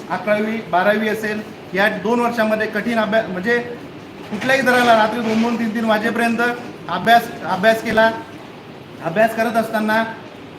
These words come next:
आईवडिलांकडे बघितलं, त्याच्यानंतर डीएडला नंबर लागला, डीएडचं शिक्षण झालं, बीए केलं आणि ह्या सगळ्या गोष्टीमध्ये शिक्षण मिळाल्यानंतर मला लक्षात आलं की थोडं थोडं आपण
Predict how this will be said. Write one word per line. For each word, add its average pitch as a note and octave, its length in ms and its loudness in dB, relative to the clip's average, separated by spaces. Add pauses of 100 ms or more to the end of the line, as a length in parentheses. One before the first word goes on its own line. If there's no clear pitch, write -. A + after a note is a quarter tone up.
(520)
आईवडिलांकडे A3 600 2
बघितलं, A3 460 2 (260)
त्याच्यानंतर A3 680 0
डीएडला A3+ 400 4 (220)
नंबर G#3 260 2
लागला, A3 320 4
डीएडचं A3 440 0
शिक्षण A3+ 320 -4
झालं, G#3+ 320 4
बीए A3 220 -2
केलं A3 300 2 (340)
आणि G#3+ 220 0
ह्या B3+ 300 2 (100)
सगळ्या A3+ 340 0
गोष्टीमध्ये B3 480 -2
शिक्षण B3 340 -4
मिळाल्यानंतर A#3 600 2
मला A3+ 220 2
लक्षात A3 300 -2
आलं G#3+ 160 -2
की G#3 220 -6
थोडं G3+ 140 -2
थोडं G3+ 120 0
आपण G3+ 300 2